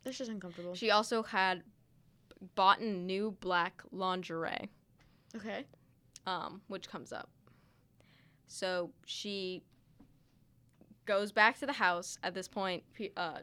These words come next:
Speaker 2: John is sh-, sleeping or just, like, at home.
Speaker 1: Okay.
Speaker 2: He, he stays, he spends the evening at a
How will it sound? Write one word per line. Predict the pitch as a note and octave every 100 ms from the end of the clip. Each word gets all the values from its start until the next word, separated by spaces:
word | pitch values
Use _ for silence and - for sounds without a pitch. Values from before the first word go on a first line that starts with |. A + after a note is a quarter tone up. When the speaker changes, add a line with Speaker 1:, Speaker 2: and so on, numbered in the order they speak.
| F3
Speaker 2:
John | G3 F3+ F#3+ F#3+
is | F3 E3 D#3+ D#3 - - _
sh-, | - - - -
sleeping | - - C4 A3 B3+
or | G3+
just, | G3+ G#3
like, | F#3+ F3+ - -
at | F3 E3
home. | F#3+ F3+ F3 F3 - -
Speaker 1:
Okay. | C#4 G#3
Speaker 2:
He, | G3+
he | A3 F#3+ -
stays, | - - F#3+ F#3+ F#3+ - - - - - _
he | B3 B3 A#3
spends | - A3 A#3+
the | C4
evening | F#3 G3 G3+ A3 - -
at | E3+ E3+ - -
a | F#3 E3+ D#3+ -